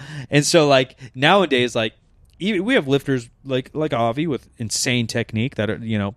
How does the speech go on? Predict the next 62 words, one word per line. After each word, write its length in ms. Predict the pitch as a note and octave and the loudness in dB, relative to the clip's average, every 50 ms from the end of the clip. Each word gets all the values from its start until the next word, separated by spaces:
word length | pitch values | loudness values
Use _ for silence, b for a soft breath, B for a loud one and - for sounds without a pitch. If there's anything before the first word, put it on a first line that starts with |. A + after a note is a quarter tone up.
| _ _ _ | _ _ _
basically 360 | - B2+ C3+ B2+ - - G#2+ | 4 4 4 4 0 -2 -4
a 60 | G2+ | -4
ten 220 | - - A#2 G#2+ G#2 | -4 -4 -4 -4 -4
out 140 | G2+ F#2+ G2 | -4 -4 -6
of 80 | - | -6
ten 220 | - - A2 G#2 G#2 | -6 -6 -6 -6 -6
technique 440 | - A2+ G#2+ G#2+ - A2 A2 G#2+ - | -6 -8 -10 -8 -6 -6 -6 -6 -6
is 160 | A2 G2+ G2 G#2 | -6 -6 -6 -8
the 80 | G#2 | -6
lifter 360 | G2+ G#2 G#2+ - - C3+ C3+ C3 | -4 -4 -4 -2 0 0 0 0
and 160 | A2+ G2+ - | 0 -2 -6
competence. 640 | - - G#2+ A2 - - - - F3 G3 G3 - - B B B B B B | -4 -2 -2 -2 -2 -4 -4 -2 -2 -4 -4 -6 -12 B B B B B B
And 140 | - C#3+ F3 | 0 4 6
then 100 | F#3+ E3 | 6 6
we 100 | D#3 D3 | 6 6
have 240 | B2+ A2+ - - - _ - | 4 4 2 -2 -10 _ -6
probably 220 | - C4+ C#4+ A#3 D#3 | 0 2 4 4 4
lifters 360 | B2+ A#2+ A2+ - A#2+ G#2+ - | 4 2 0 -2 -6 -8 -8
with 180 | G#2+ G2+ - - | -10 -12 -12 -12
six 420 | - - - - C3+ B2+ - - C#3 A#2+ - | -10 -4 -2 0 0 0 -2 -6 -10 -10 -6
out 120 | C#3 D#3 D#3+ | -4 -4 -4
of 80 | D#3+ - | -2 0
ten, 280 | - F3+ G3+ A3+ C4+ - - b b b b b | 0 0 0 0 -4 -8 -18 b b b b b
but 80 | - A3+ | 2 4
we 40 | C4 D#4 | 6 6
don't 80 | E4+ | 6
have 80 | D#4+ A3 | 4 4
a 40 | E3 | 4
lot 240 | D#3 D#3+ D#3+ B2+ C3 | 4 4 4 2 0
below 240 | C3+ C3 C3+ C3 B2 | -2 0 0 0 0
that. 300 | B2 E3 F#3+ D3 - - _ _ _ _ | 0 0 0 -2 -4 -8 _ _ _ _
Even 200 | G#3 B3 C4+ C#4 | -2 -2 -2 0
people 260 | - G#3+ A3+ - G3 D#3+ | 0 -2 -2 0 2 2
like, 260 | C#3+ B2 A#2 - - b b b b - | 2 2 2 0 -6 b b b b -8
like 140 | C3 B2 | -8 -6
Kyle, 240 | - - C#3 C#3 C#3 | -2 -2 0 0 0
our 100 | B2 A2+ | 0 -2
G 140 | G#2+ A2 A#2+ | -2 -4 -6
M, 60 | A#2+ A#2+ | -6 -6
would 100 | A2 G#2 | -6 -6
be 60 | G#2+ | -6
like, 180 | G#2 G#2 - - | -6 -6 -6 -6
"Yeah, 200 | C3+ C#3 C3+ C3 | -4 -4 -2 -2
that 120 | B2+ C#3 | -4 -4
guy's 160 | - E3 D3+ - | -6 -6 -6 -6
kinda 180 | - D#3+ C#3 | -4 -4 -4
new. 140 | B2 B2 A#2+ | -2 -2 -2
He 60 | A#2+ A2 | 0 0
doesn't 200 | B2 B2 A#2 B2 | -2 -2 -2 -2
really 140 | A2+ A2 G#2+ | -2 -2 -2
know 100 | G#2 G#2+ | -2 -2
what 60 | G2+ | -2
he's 120 | G2 F#2+ - | -2 -2 -2
doing." 240 | A#2 A2+ G2+ F#2+ | -4 -4 -2 0
I'll 200 | A2 C3 C3 A2+ | 2 4 6 6
look, 220 | A2+ B2 A#2 G#2+ - | 8 6 6 4 0
and 60 | A2+ | -8
I'm 40 | A2 | -10
like, 120 | A2+ A2+ - _ _ _ _ _ _ | -12 -12 -14 _ _ _ _ _ _
"Yeah, 200 | - D4 E4 D#4 - - _ - - B B B B B B B B B | -12 -10 -10 -10 -10 -12 _ -20 -20 B B B B B B B B B
pretty 160 | - C#4 D#4+ - | 2 2 2 4
good." 360 | - B2+ A3 G3+ A2+ B2 | 4 2 2 2 2 -2